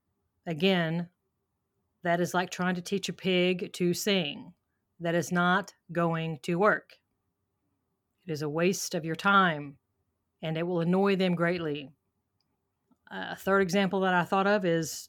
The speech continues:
do you happen to have someone in your life who happens to be rather violent? And you are trying to get them to have a healthy conversation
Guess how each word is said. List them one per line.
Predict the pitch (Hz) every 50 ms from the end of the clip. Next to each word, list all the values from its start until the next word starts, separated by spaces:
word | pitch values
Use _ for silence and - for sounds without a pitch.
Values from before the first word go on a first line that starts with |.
| _ -
do | 165 180 180
you | 185 180
happen | 160 180 180 180 - 190 180
to | 185
have | 165 180 185 185 180 185 185 185 175 156 -
someone | - - 196 185 196 190
in | 185 180 175
your | 170 165
life | 175 175 175 170 -
who | 185 175
happens | 139 170 175 175 - 185 180 175 - -
to | - 170
be | 175 175 175
rather | 165 170 165 170 170 180 175
violent? | 160 175 170 180 196 196 180 160 151 151 147 - - - - _ _ _ _ _ _ _ _ _ _ _ _ _ _ _ _ _ _ _ _ -
And | 185 165 160 160 156
you | 165 180 208 233 240
are | 233 214 196
trying | - - 202 180 175 170 160 160 175 180 175
to | - - 170
get | 151 185 175 180 -
them | 180 175 175 175
to | 190 170
have | 143 165 165 165 165 160 165
a | 160
healthy | 143 - - 185 190 175 180 185 180
conversation | - - 180 170 170 170 165 165 - - 185 185 226 240 - - 180 160 143 147 170 196 196